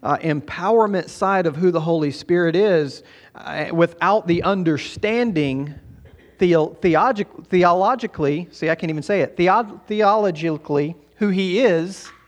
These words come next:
I can get off into a world of hurt. I can get off into a world of emotionalism.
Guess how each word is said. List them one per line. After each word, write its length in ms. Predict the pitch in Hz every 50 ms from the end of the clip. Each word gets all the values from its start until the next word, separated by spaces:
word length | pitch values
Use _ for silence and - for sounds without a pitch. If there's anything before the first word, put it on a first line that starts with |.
| _ _ _ _ _ _ _ _ _ _ -
I 80 | 247 294
can 200 | - 254 226 202
get 140 | 180 196
off 200 | 185 180 175 -
into 260 | 180 160 - - 170 160
a 80 | 160
world 480 | 151 151 156 175 196 208 214 214 214 -
of 140 | - 147 120
hurt. 320 | 135 147 131 113 - - _ _ - - - - - -
I 80 | 185
can 180 | 202 - 226 214
get 140 | 196 220 214
off 180 | 208 185 -
into 180 | 196 147 185 165
a 40 | 156
world 260 | 156 175 190 185 180
of 80 | 160
emotionalism. 1080 | 143 135 135 143 156 185 214 202 - - 160 135 131 127 117 117 113 113 113 113 - -